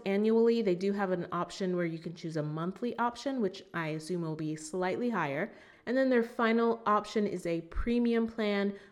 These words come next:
which you get everything below, plus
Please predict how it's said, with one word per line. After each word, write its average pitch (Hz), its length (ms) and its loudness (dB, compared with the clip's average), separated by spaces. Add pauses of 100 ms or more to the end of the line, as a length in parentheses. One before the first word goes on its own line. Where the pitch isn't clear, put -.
which 185 240 0
you 190 100 2
get - 380 -2
everything 208 680 4 (200)
below, 175 680 2 (300)
plus 196 500 2